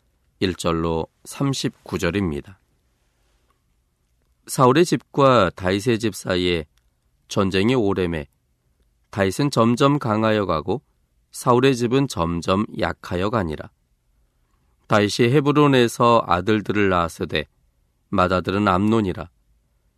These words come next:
이스라엘 여인 아히노암의 소생이요, 둘째는 길라압이라. 갈멜 사람 나발의 아내 되었던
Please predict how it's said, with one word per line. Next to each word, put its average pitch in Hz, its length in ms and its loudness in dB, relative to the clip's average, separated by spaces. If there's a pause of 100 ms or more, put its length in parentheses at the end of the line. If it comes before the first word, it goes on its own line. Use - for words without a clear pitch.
(240)
이스라엘 147 600 4
여인 127 480 4 (120)
아히노암의 104 840 0
소생이요, 90 640 -6 (720)
둘째는 107 540 2
길라압이라. 98 720 0 (560)
갈멜 101 400 2
사람 98 460 0 (180)
나발의 98 580 0
아내 117 240 0
되었던 104 600 -2